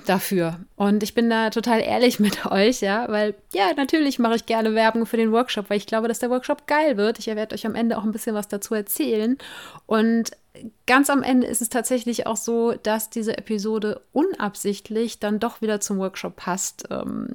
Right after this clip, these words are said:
ich rede gerade in Rätseln, ich weiß, aber am Ende der Episode wirst du es verstehen. Und drittens war es so, dass ich einfach die ganze Woche nicht so besonders gut drauf war. Ich bin zwar sehr enthusiastisch in dieses neue Jahr gestartet,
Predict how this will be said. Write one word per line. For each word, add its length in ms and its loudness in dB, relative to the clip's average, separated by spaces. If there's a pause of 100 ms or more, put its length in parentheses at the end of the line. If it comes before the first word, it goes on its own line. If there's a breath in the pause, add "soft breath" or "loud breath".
(200)
ich 280 -14
rede 280 -4
gerade 240 -4
in 100 -4
Rätseln, 420 -2
ich 140 -8
weiß, 300 -2
aber 100 -6
am 120 -4
Ende 220 -4
der 120 -6
Episode 400 -10
wirst 160 -8
du 60 -10
es 40 -10
verstehen. 540 -6 (920 loud breath)
Und 580 2
drittens 440 0
war 140 -2
es 100 -6
so, 320 -6 (180)
dass 480 -2
ich 280 -8
einfach 240 -6
die 100 -10
ganze 300 -4
Woche 320 -2
nicht 340 0
so 80 -2
besonders 460 -2
gut 260 -8
drauf 340 -4
war. 220 -2
Ich 120 -12
bin 140 -4
zwar 220 -6
sehr 380 -4
enthusiastisch 800 -2
in 80 -2
dieses 260 -6
neue 220 -2
Jahr 280 -4
gestartet, 680 -2